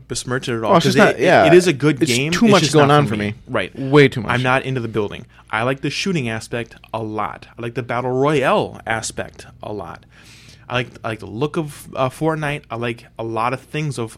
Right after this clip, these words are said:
Speaker 1: Fortnite. But when it comes to the actual building, which is
Speaker 2: It's it gets too com-, it's too complicated for me. I played on the Switch, I was like,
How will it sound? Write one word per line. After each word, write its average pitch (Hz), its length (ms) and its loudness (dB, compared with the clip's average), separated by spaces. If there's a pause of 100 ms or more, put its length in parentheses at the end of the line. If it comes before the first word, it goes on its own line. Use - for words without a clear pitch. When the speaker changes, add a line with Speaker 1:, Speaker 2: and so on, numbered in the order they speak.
Speaker 1:
Fortnite. 110 400 -8 (480)
But 120 80 -6
when 120 100 -2
it - 60 -4
comes 135 220 -4
to - 100 -14
the 113 40 -4
actual 110 320 -8
building, 170 600 -4 (140)
which 123 240 -8
is 120 200 0
Speaker 2:
It's - 300 -6 (720)
it 135 80 -8
gets 143 160 0
too 170 100 2
com-, - 220 -2
it's 170 160 2
too - 80 -8
complicated 139 420 0
for 110 80 -8
me. 110 120 -4
I 113 80 2
played 170 200 6
on 156 80 6
the 147 60 2
Switch, 151 260 4
I - 20 4
was 127 60 0
like, 120 140 2